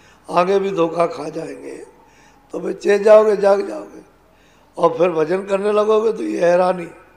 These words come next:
ये परेशानी जन्म मरण की अति दुखदाई, इससे छुटकारा हो जाएगा।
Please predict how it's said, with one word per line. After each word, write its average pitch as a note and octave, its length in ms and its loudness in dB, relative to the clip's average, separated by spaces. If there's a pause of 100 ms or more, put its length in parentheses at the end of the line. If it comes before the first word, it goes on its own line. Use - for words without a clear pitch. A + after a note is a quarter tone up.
(520)
ये F#3 100 -4
परेशानी F#3+ 680 0
जन्म F#3 320 -2
मरण E3+ 200 -2
की D4 440 -12 (520)
अति G3 220 -2
दुखदाई, G#3 560 4 (1200)
इससे D#3 280 -8
छुटकारा - 440 -18
हो - 100 -20
जाएगा। - 240 -20